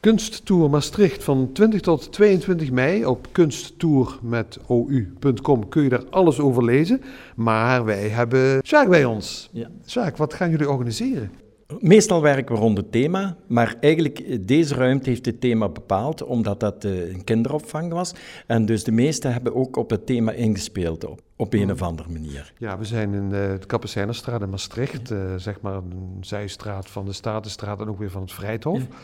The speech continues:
Speaker 1: Jullie werken met een aantal, eh, kunstenaars uit de regio, hè? Wat
Speaker 2: Ja.
Speaker 1: laten die zien hier?
Speaker 2: Dat gaat van installaties tot schilderijen, ook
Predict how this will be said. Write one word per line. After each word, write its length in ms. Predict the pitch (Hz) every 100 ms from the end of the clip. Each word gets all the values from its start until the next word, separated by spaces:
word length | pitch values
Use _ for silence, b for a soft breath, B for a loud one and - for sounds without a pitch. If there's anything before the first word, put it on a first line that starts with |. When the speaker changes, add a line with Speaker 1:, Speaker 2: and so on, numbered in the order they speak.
| B
Speaker 1:
Jullie 220 | 127 156
werken 260 | 165 165 156
met 100 | 156
een 60 | 151
aantal, 420 | 143 147 131 -
eh, 160 | 127 117 117 -
kunstenaars 600 | 196 - 143 135 131 -
uit 180 | 123 120
de 220 | 139 117
regio, 500 | 117 180 180 113 98
hè? 80 | 147
Wat 120 | 165
Speaker 2:
Ja. 60 | 120
Speaker 1:
laten 200 | 165 165
die 80 | 160
zien 200 | 135 143
hier? 220 | 117 247 - B B B B B B
Speaker 2:
Dat 340 | - 107 117
gaat 200 | - 131
van 140 | - 120
installaties 760 | 117 - 98 101 151 - 190
tot 200 | - 117
schilderijen, 760 | - 113 101 92 95 120 160 151 -
ook 320 | 139 127